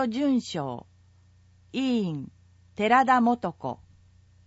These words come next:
議会運営委員会。委員長、七川義明。副委員長、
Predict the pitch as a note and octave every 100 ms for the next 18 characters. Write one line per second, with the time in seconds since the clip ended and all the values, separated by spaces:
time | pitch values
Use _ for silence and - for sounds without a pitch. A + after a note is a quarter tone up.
0 | _ _ _ _ _ _ _ _ _ _
1 | _ _ - _ - F3 A#3 D4 D#4 D4
2 | C#4+ - C4 C#4+ C#4+ C#4 C4+ B3+ - A#3+
3 | C4 B3+ F#3+ - C#3 B2 - _ _ _
4 | _ _ _ _ _ A3 B3+ C#4+ B3+ G3
5 | - D3+ C3 - _ _ _ - - -
6 | D4 C4+ B3+ B3 A#3 A3+ - B3+ F#3+ D3
7 | - C3 - _ _ _ _ - - C#4
8 | C#4 C4+ C4+ C4 G#3 - E3 C#3 B2